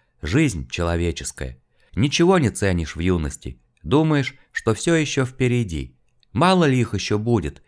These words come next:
этих встреч, этих любовей. Это ведь только начало.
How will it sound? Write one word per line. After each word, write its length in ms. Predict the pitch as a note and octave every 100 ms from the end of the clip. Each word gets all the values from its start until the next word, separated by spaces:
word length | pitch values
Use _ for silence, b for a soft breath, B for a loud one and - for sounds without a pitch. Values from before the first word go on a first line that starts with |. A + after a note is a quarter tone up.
| -
этих 320 | F2 F#2 -
встреч, 540 | - G2 F#2+ D2 - _ _ -
этих 440 | A#2+ A#2+ F#2 - -
любовей. 720 | G#2+ B2 G#2+ G#2+ D#2 B1+ - b b b
Это 220 | C3 D#3
ведь 200 | D#3 D3+
только 300 | D#3+ D#3 D3+
начало. 760 | D3 D3 - G#2+ G#2+ F2+ C2+